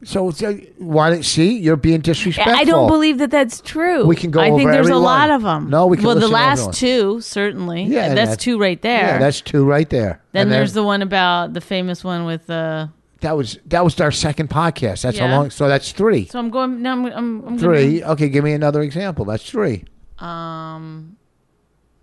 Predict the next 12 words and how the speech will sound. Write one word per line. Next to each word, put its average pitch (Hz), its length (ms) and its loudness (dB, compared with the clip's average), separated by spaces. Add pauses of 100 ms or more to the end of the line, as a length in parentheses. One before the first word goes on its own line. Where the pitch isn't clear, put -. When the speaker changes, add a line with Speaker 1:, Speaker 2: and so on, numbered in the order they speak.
(100)
Speaker 2:
there's 220 240 -10
been 220 140 -8
a 202 120 -6
lot. 160 160 -6
Speaker 1:
No, 135 480 0
not 135 320 -2 (160)
under 139 320 2
that 139 300 2
category. 113 840 -2 (920)
I'm 117 120 -12
telling 147 380 -2
you. 87 180 -12